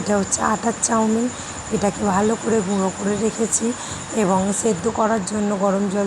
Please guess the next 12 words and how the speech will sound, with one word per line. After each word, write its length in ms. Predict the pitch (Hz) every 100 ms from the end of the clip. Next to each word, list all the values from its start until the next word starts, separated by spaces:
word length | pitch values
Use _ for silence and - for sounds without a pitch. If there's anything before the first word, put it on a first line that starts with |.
| 196
দিয়ে 120 | 220 190
ভালো 160 | 180 185
করে 140 | 208 214 202
অনেকক্ষণ 360 | 196 - 233 226
ফুটিয়ে 380 | - 196 226 226
রেখেছিলাম। 720 | 220 214 240 202 233 233 233 269 - - - - -
আর 80 | 277 277 294 359
আলুটা 380 | - 220 240 247 240
আমি 120 | 233 208 180
ঘি 160 | - 220
দিয়ে 240 | 240 254 220
ফার্স্ট 280 | 233 220